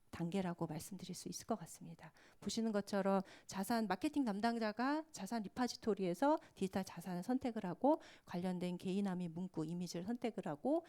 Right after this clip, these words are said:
이걸 가지고 캠페인 영역까지 실행을 해서 자동화할 수 있다라는 것이죠. 그래서 마케팅, 오-, 어도비 마케팅 클라우드와 크리에이티브 클라우드를 통해서 우리가 말하는 페이드 채널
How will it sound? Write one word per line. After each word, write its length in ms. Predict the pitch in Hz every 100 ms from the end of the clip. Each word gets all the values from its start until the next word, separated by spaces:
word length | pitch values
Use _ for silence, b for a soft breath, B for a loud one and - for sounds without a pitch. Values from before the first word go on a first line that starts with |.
| B 185
이걸 220 | 180 185
가지고 400 | - 151 - 185
캠페인 440 | - 330 330 311 226
영역까지 720 | 165 170 - 151 - 254 b b b
실행을 420 | - 311 285 247
해서 220 | 180 220 220
자동화할 500 | - 190 185 175 262
수 120 | 196
있다라는 400 | - 180 175 165
것이죠. 300 | 165 - - - b b b b - _ _ _ _ _ _ _ _ - B B B -
그래서 300 | 226 220 208
마케팅, 460 | 196 370 392 349
오-, 140 | - - - _ -
어도비 320 | 226 330 339
마케팅 440 | 196 - 302 294
클라우드와 680 | 285 294 277 247 202 226 302
크리에이티브 440 | 302 330 320 311
클라우드를 440 | 180 294 277 254 226
통해서 420 | 247 208 202 240
우리가 300 | 175 175 190
말하는 540 | 156 170 170 226 302
페이드 380 | - 339 330 254
채널 360 | - 196 170